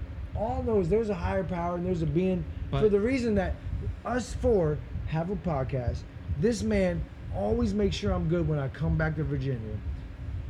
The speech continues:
Speaker 1: And you know what else? Somebody has made sure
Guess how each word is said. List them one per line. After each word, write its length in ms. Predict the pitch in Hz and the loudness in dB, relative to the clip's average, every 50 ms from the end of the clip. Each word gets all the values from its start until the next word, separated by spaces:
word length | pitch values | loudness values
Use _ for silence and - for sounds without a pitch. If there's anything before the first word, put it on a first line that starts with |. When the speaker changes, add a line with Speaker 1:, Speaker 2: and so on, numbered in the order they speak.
| - - - - - - - - - - | -6 -6 -6 -8 -8 -8 -8 -6 -2 0
Speaker 1:
And 180 | 147 143 151 175 | 0 2 2 2
you 60 | 202 | 2
know 120 | 208 208 | 2 2
what 160 | 196 190 175 | 2 2 2
else? 360 | 165 170 190 214 233 240 233 - - - - - - - - - - - - - - - - - - - - - - - - - - - - - - - - - - - | 2 0 0 0 -2 -2 -2 -4 -6 -8 -8 -8 -8 -8 -8 -8 -10 -10 -10 -10 -10 -8 -8 -8 -8 -8 -10 -10 -10 -10 -8 -8 -8 -6 -4 -4 -6 -4 -6 -8 -8 -8
Somebody 440 | - - 202 208 208 202 190 180 | -6 -4 -2 0 0 2 2 2
has 120 | 170 160 151 | 2 2 2
made 240 | 160 165 165 156 143 | 0 0 0 0 -2
sure 300 | - - 165 147 135 | -2 -2 0 0 0